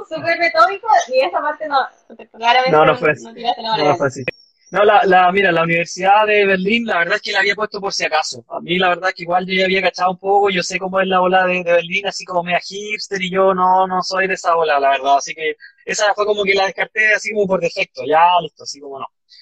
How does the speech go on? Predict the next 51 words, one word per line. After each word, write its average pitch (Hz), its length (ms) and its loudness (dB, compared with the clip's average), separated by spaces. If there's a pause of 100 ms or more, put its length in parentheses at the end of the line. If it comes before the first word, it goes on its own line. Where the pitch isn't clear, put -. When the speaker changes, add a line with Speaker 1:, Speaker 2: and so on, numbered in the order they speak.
(580)
Speaker 2:
Eh, 135 460 6 (280)
y 175 100 -2
después 160 220 -4
me 196 100 0
quedaba 185 300 4
la 180 80 4
elección 175 340 0
entre 175 240 -6
Múnich 196 480 -2
y, 180 500 -6
y 170 40 -6
Frankfurt, 196 500 -6 (280)
y 165 100 -8
Múnich 220 420 4
lo 196 80 0
descarté 196 600 0
primero, 185 400 4
bueno, 196 180 2
por 175 80 -6
una 180 140 -2
cosa 190 220 -4
objetiva, 208 460 -2
que 196 140 -2
es 190 100 -6
que 185 120 -8
es 170 60 -4
más 175 280 -4
caro 208 240 0
que 220 100 -8
Frankfurt, 175 520 -6
y 151 120 -6
eso 170 220 2
es 147 180 2
una 147 200 -2
vez, 147 180 0
o - 60 -20 (260)
sea, 160 160 0 (160)
más 175 260 -2
caro, 156 300 0
si 147 140 -12
tenéis 160 200 0
los 170 120 2
mismos 185 220 0
fondos 160 440 0
y 147 140 -4
el 135 60 -4 (120)
precio 185 260 -2
mensual 175 280 0
es 165 40 0
más 170 140 0
caro, 180 320 0